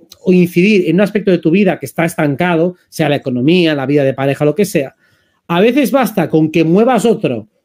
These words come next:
otro aspecto de tu vida, que ese funcione muy bien para que por resonancia armónica se activen todos los demás.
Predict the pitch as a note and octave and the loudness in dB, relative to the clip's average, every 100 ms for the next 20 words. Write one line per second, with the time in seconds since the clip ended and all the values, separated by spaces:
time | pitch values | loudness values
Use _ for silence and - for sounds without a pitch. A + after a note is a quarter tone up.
0 | - F#3+ F#3+ G#3 G#3+ F#3+ G3+ G3+ F3+ C#3 | -2 0 0 0 0 0 0 0 0 0
1 | A#2+ - _ F3 G3 G#3 A#3+ G3 F3 F3+ | -4 -10 _ 0 0 0 2 2 2 2
2 | F#3+ F3+ F3 F#3+ B3+ C#4+ _ _ F#3+ F3+ | 2 4 4 2 0 -4 _ _ -2 0
3 | F3 F3+ F3 E3 D#3+ D#3+ D#3 E3 G3+ A3 | 0 -2 0 0 2 0 0 0 0 2
4 | A3+ F3+ F#3+ G#3+ G#3+ F3+ - E3 E3 D3+ | 0 2 2 2 0 -2 -2 0 0 0
5 | D3 C3+ B2 A#2 G2 - | -2 -2 -4 -8 -10 -18